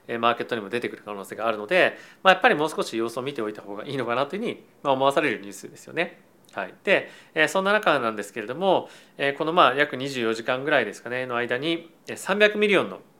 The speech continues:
えー、ロスカットが出ました。で、このロスカットっていうのは、まあ、一日あたりでいうと、えー、二千二十三年、この、まあ、二ヶ月、三ヶ月ぐらいですかね、二ヶ月か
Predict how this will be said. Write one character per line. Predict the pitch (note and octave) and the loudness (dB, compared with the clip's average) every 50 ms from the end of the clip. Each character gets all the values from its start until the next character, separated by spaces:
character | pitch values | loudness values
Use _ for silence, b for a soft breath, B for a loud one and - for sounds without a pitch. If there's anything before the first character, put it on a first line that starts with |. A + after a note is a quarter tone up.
| _ _ _ _ - | _ _ _ _ -6
え | B2 A2+ | -4 -2
ー、 | |
ロ | A2 A2+ | -2 -2
ス | A#2 - | 2 4
カ | E3+ D#3 | 6 4
ッ | - - | 4 4
ト | A2 | 0
が | G2+ G2 F#2 | -4 -4 -4
出 | G2 | -4
ま | G2+ G#2 F#2+ | -6 -6 -8
し | - | -8
た。 | - B2 - - - _ _ - | -8 -10 -12 -12 -16 _ _ -6
で、 | D#3+ E3 | -4 -4
こ | - D#3 C#3+ | -4 -4 -4
の | C#3+ D3 | -4 -4
ロ | D#3+ | -4
ス | D#3+ - | -2 -2
カ | C#4 | -2
ッ | D4 D4 | -2 -2
ト | - F#3 - | -2 -4 -2
っ | - | -2
て | D3+ | -2
い | C#3 | -2
う | |
の | C3 C3 | 0 2
は、 | D3 D3 C3+ A2+ B B B B B B B - | 4 4 4 4 B B B B B B B 4
ま | - E3 | 6 6
あ、 | |
一 | D#3+ D#3 - A3+ | 6 6 4 0
日 | A#3+ A#3 - B3+ | -2 2 2 2
あ | C4 C4 | 4 4
た | B3 E3+ | 4 2
り | B2+ | 2
で | A2 A2+ | 2 0
い | G#2+ G#2 | 0 0
う | G#2 | 0
と、 | - D3 D3+ B2+ G#2+ F#2 B B B B B B | 2 2 4 4 4 2 B B B B B B
え | B2+ B2 | -6 -6
ー、 | |
二 | B2 C3+ | -4 -4
千 | C3+ - A3 G3 | 0 2 2 2
二 | F#3 F#3+ | 2 0
十 | F3 E3 - - | 0 0 0 -2
三 | - - C#3 C3+ C3 B2+ | -2 -2 -2 -2 -2 -2
年、 | B2+ B2+ B2 | -4 -4 -4
こ | - D#3 D3+ | -4 -2 2
の、 | D#3 D3+ D3+ D#3 - - | 2 2 2 0 -2 0
ま | D#3+ D3 A#2 | 2 4 4
あ、 | G#2 | 2
二 | G2+ G#2+ A2 | 0 -2 -2
ヶ | - B2+ B2 | 0 0 0
月、 | A#2+ A2+ A#2+ - - A#2 A#2 A2+ A2 A2 A2 G#2+ | 0 -2 -4 -8 -10 -6 -4 -2 -2 -2 -4 -4
三 | - - B2 | -6 -8 -4
ヶ | B2 D3 C#3 | -2 -2 -2
月 | C#3 C#3 - E3 | -2 -2 -4 -6
ぐ | C#3+ | -6
ら | A2 | -6
い | F#2 | -8
で | F2 | -10
す | - - | -14 -12
か | - | -10
ね、 | C#3+ F3+ G#3+ - - | -8 -8 -10 -10 -10
二 | C3 B2 | -6 -4
ヶ | C3 A2+ | -4 -4
月 | G#2 - - | -4 -8 -16
か | - | -20